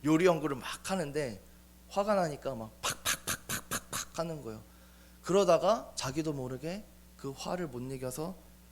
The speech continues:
손가락을 자른 거예요. 그래가지고 이제 이 교육 대기자 유튜버이시고 기자 출신이신 이분이 방에서 그냥 울면서 있었는데 "아!" 이런 소리가 나서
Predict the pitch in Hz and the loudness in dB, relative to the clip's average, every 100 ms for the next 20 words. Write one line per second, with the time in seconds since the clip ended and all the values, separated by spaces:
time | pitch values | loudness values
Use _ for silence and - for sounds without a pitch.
0 | - - - - - - 220 220 185 147 | -20 -20 -20 -20 -20 -12 -10 -4 -4 -4
1 | - 147 151 120 110 104 - - - - | -6 -10 -10 -14 -16 -18 -20 -20 -20 -20
2 | - - - - - - - - - 160 | -20 -20 -20 -20 -20 -20 -20 -20 -2 4
3 | 156 147 139 123 - - - - - - | 4 2 0 -2 -4 -16 -20 -20 -20 -12
4 | 127 127 120 - - - - - - 135 | -6 0 2 0 -8 -18 -20 -20 -14 -12
5 | 127 143 151 151 147 139 123 110 107 127 | -4 0 0 0 -2 0 -2 -4 -8 -8
6 | 120 113 - - 113 - 117 120 127 - | -6 -6 -8 -12 -10 -8 -6 -6 -8 -8
7 | 113 110 107 117 147 190 - - - 123 | -8 -8 -10 -8 -8 -10 -14 -10 -6 -6
8 | 123 135 156 - - - - - - - | -6 -6 -8 -14 -20 -20 -20 -20 -20 -20
9 | - - 120 110 90 - 120 127 131 123 | -18 -8 -4 -4 -8 -14 -10 -4 -2 -2
10 | 110 123 123 117 135 170 - - - - | -4 -4 -4 -6 -6 -8 -10 -20 -20 -2
11 | - - - - - - 143 170 160 160 | 6 8 8 8 6 6 -2 0 0 -2
12 | 139 120 120 127 | -2 -4 -8 -10